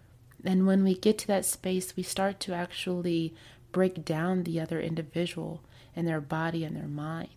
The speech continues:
We cannot break down their soul, but breaking down their body and their mind to where they become disconnected from themselves when we're in the space of trying to manipulate them or control them or possess them. We pull them away from their true form.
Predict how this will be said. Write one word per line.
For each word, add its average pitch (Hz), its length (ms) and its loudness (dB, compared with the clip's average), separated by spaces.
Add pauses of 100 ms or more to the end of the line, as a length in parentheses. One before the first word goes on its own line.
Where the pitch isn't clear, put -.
(140)
We - 80 -10
cannot - 440 0
break 165 200 0
down 156 240 -6
their 156 180 -8
soul, 170 460 -10
but - 220 -4 (500)
breaking 214 340 2
down 185 240 2
their 165 160 2
body 185 400 0
and 175 80 0
their 165 100 -2
mind 175 320 0
to 180 100 -10
where 170 100 -2
they 175 100 -6
become 180 380 -8
disconnected 180 760 -8
from 170 220 -6
themselves - 800 -8 (360)
when 180 160 2
we're 175 120 2
in 175 100 0
the 170 80 -2
space 175 440 -4
of - 80 -14
trying 170 340 -4
to 156 280 -4 (380)
manipulate 165 720 2
them 147 220 -4
or 147 80 -6
control 185 520 2
them 156 240 -4
or 147 80 -6
possess 180 460 0
them. - 380 -8 (960)
We 185 120 0
pull 247 320 0
them 220 180 0
away 175 440 0
from 165 280 -8
their 165 160 -4
true 175 300 -4
form. 175 640 -8